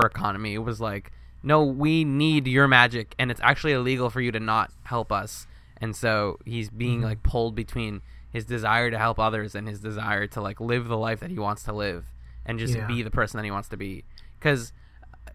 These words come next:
Speaker 1: this is just, like, a thing that anime can do, uh, Ryan, that, like, not other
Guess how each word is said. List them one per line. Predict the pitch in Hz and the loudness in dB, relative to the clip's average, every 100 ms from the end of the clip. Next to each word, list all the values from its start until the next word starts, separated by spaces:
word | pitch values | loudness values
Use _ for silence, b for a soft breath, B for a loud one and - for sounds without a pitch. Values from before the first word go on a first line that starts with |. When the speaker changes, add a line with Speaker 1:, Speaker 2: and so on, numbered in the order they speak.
| - - | -12 -8
Speaker 1:
this | 131 147 165 | -2 0 0
is | 180 | -2
just, | 156 143 | -4 -2
like, | 135 | -2
a | 110 | -2
thing | - 123 117 | -4 -4 -2
that | 113 | -4
anime | 117 131 127 | -2 -2 -2
can | 117 113 | -2 -4
do, | 117 120 120 110 107 - - - | -2 -2 -2 -4 -8 -16 -14 -4
uh, | 110 98 | -2 -2
Ryan, | 110 113 113 110 107 - | 0 0 0 -2 -6 -10
that, | 110 113 - | -10 -8 -8
like, | 107 - | -10 -6
not | 127 117 - 127 | 0 0 0 0
other | 123 120 113 113 | 2 2 0 -2